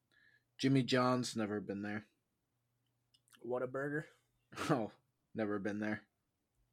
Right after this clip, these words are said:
Speaker 2: Sonic, been there once, I think.
Speaker 1: Yeah, I've been there. I like so-, I like the wide variety of stuff Sonic has. I like their
Speaker 2: Yeah.
Speaker 1: menu in general.
Speaker 2: Burgers, dogs, shakes.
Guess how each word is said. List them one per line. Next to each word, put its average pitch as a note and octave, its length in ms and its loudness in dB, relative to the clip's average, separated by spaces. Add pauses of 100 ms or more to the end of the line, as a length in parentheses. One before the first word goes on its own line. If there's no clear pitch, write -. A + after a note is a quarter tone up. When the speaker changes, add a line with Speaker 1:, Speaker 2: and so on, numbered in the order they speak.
(540)
Speaker 2:
Sonic, C3 580 -6
been B2+ 140 -4
there B2 140 -2
once, A#2+ 260 -6
I B2+ 80 -8
think. D3 320 -10 (180)
Speaker 1:
Yeah, G#2+ 320 -2
I've A2 160 -2
been G#2 160 -2
there. G#2+ 220 -6 (280)
I C3 60 8
like D3+ 240 10
so-, C#3+ 240 4
I B2+ 80 6
like C#3 260 6
the A2+ 320 2 (200)
wide A#2 340 2
variety G#2+ 400 2
of G2 60 0
stuff - 280 0
Sonic G2+ 360 -2
has. G#2 300 0 (140)
I G#2+ 60 -2
like G#2 200 -2 (680)
their A2 120 2
Speaker 2:
Yeah. F#2+ 60 -2
Speaker 1:
menu G2 360 -2
in G2 80 -6
general. G2+ 340 -4 (320)
Speaker 2:
Burgers, B2 460 -4
dogs, A2+ 400 -8
shakes. - 560 -14